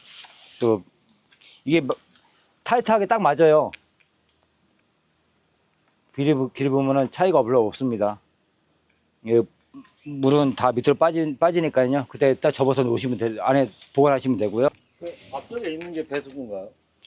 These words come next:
Speaker 1: 이거 배수구입니다. 배수구
Speaker 2: 아.
Speaker 1: 네 개. 차가 어느 쪽으로 기울는지 모르잖아요. 이거 배수구는 네 개를 만들어 놨습니다. 뭐 하나, 하-, 기본적으로 거-, 거의 배수구는 한 개 정도 하잖아요.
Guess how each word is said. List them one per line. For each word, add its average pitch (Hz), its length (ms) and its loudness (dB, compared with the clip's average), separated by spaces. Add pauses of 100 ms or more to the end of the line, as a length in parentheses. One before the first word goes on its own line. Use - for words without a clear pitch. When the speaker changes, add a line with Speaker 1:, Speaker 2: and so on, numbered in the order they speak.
(260)
Speaker 1:
이거 170 140 4
배수구입니다. 156 680 2 (640)
배수구 156 340 2
Speaker 2:
아. 127 40 0
Speaker 1:
네 156 160 4
개. 135 200 0 (920)
차가 208 360 2
어느 175 200 0
쪽으로 196 180 4
기울는지 175 380 2
모르잖아요. 120 720 0 (840)
이거 120 140 4
배수구는 135 440 2
네 120 120 4
개를 127 220 2
만들어 110 260 0
놨습니다. 95 500 -6 (1600)
뭐 139 420 2
하나, 214 300 0
하-, 175 320 -8 (260)
기본적으로 190 480 4
거-, - 260 -16
거의 165 300 2
배수구는 170 400 2
한 185 160 -2
개 214 80 0
정도 180 180 2
하잖아요. 151 600 0